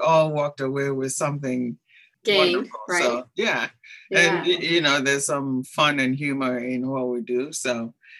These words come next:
Speaker 1: one of the
Speaker 2: Sure.
Speaker 1: things, though, I wanted to touch on as women is that w-, we face certain challenges in, in lives, in our realities, either career or personal,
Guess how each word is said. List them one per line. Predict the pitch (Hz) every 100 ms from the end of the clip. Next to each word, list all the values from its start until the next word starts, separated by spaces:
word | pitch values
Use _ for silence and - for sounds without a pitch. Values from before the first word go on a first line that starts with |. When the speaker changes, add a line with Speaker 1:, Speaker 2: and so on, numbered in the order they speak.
| - _ -
Speaker 1:
one | 165 208 233
of | 175
the | 151
Speaker 2:
Sure. | 175
Speaker 1:
things, | 156 156 - - 135
though, | 131 127 127 - -
I | 123 139
wanted | 139 147 135
to | 123
touch | - 175 185 117
on | 120 113 123
as | 123 127 123 127
women | 139 190 151 120 123 - _ _ -
is | 170 175
that | 185 185 - - _ _ -
w-, | 190 180 -
we | 170 175 190 233 240 240
face | 233 202 185 190 - - - - -
certain | - 185 180 160
challenges | 160 208 202 160 143 127 113 - - - - -
in, | 143 123
in | - 135 -
lives, | 120 117 120 123 127
in | 123 123
our | 120 120
realities, | 117 120 120 123 120 123 120 123 123 - - _
either | 143 135 143 139 -
career | 139 131 139 139
or | 127 120 -
personal, | 190 190 139 127 117